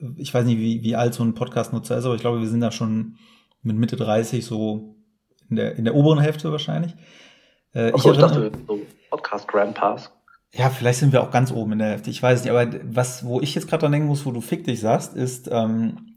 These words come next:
Speaker 1: ich erinnere mich noch, äh, als, äh, Ingo Appelt das erste Mal, Ingo Appelt kennt wahrscheinlich auch kein Mensch mehr, äh, ein älterer Comedian, der so jetzt so semi-witzig, glaube ich, ist, aber er war mal sehr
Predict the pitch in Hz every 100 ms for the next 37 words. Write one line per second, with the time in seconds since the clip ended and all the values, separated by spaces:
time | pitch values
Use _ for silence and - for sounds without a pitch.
0 | - 120 117 139 143 131 127 135 120 120
1 | - 113 110 113 113 - - 117 110 107
2 | - 113 113 151 151 170 160 123 117 113
3 | 117 127 120 110 107 131 139 123 - 104
4 | 107 - 104 107 107 107 - 107 107 110
5 | 110 113 - - 127 113 - 117 113 113
6 | - - 120 131 117 - 117 123 127 131
7 | 143 - - - 117 110 113 113 107 110
8 | - - 120 110 - 113 110 131 147 165
9 | 160 160 - 156 160 - - - - 117
10 | 117 117 135 147 120 127 131 139 143 -